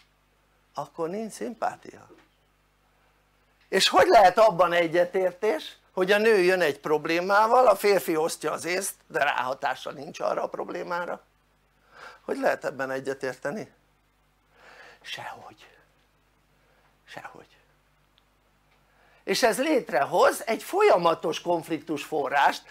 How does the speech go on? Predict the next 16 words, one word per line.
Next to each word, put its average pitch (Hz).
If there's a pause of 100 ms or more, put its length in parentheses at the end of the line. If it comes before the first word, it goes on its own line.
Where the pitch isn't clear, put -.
(260)
mert 196
a 170
hölgy, 233
amikor 165 (480)
munkahelyi 190
problémával 156
vagy 160
egyéb 151
problémával 147
találkozik, 143 (260)
akkor 196
rögtön 165
fogja 156
és 147
otthon 143
kibeszéli. 139